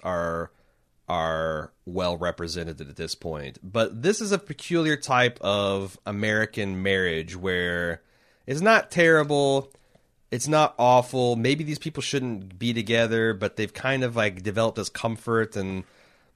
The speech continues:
you know, they're not making their kids miserable actively. Like, I feel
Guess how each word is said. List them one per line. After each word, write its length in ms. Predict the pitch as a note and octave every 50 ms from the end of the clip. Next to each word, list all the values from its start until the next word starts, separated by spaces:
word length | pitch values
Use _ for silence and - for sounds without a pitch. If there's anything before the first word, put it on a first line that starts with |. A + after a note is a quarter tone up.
| _ _ _ _
you 300 | - D#2+ E2 F#2+ A2+ A#2
know, 140 | A#2 A2+ A2+
they're 100 | A2+ A#2+
not 180 | B2 C3+ - B2
making 300 | C3 C3 B2+ B2+ B2+ B2
their 140 | B2 A#2+
kids 420 | A#2 - - - C3+ B2+ A#2+ A#2+ A#2
miserable 640 | A2+ A2+ A#2 A#2+ A#2+ A2+ A2+ A#2 G#2+ A2+ A2+ A2+ F#2+
actively. 720 | G2+ G#2+ G#2+ A2 - - A2+ A2 A2+ A2 A2+ A2+ A2+ A2
Like, 240 | G#2 G#2+ - - - -
I 260 | A2 C3 D3+ D#3+ D#3
feel 720 | - - - - F3+ F#3 F#3 F#3 F3+ F3 E3+ E3 D#3+ D#3